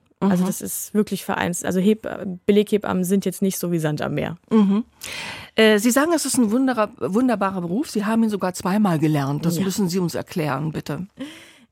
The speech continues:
Speaker 1: Ich war quasi nach dem ersten Dreivierteljahr meiner ersten Ausbildung so, das heißt traumatisiert, aber so am Boden und gebrochen von diesen ganzen Zuständen, von all dem, was ich gesehen habe, zu was ich gezwungen wurde, selber auch zu handeln.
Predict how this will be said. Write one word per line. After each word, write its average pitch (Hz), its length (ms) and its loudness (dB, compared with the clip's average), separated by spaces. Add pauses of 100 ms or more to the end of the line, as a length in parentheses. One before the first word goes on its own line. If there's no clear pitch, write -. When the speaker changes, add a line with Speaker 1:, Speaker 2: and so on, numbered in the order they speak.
Speaker 1:
Ich 202 160 -4
war 226 120 0
quasi 214 300 -2
nach 196 220 -2
dem 196 260 -2
ersten 214 320 -2
Dreivierteljahr 190 500 0
meiner - 540 -4
ersten 240 260 0
Ausbildung 202 720 -2
so, 220 480 0 (360)
das - 100 -8
heißt 233 160 0
traumatisiert, 208 640 2
aber 185 180 2
so 214 160 0
am 185 160 0
Boden 240 420 2
und 202 180 -2
gebrochen 233 540 0
von 208 220 -2
diesen 196 180 -2
ganzen 185 300 -4
Zuständen, - 580 -6
von 190 160 -6
all 202 220 0
dem, 190 160 0
was 180 160 -4
ich - 100 -16
gesehen 220 320 2
habe, 233 240 2
zu 185 220 -10
was 170 140 -6
ich 180 100 -14
gezwungen 262 500 0
wurde, 220 220 2
selber 208 320 0
auch 202 80 -6
zu - 180 -8
handeln. 208 400 -2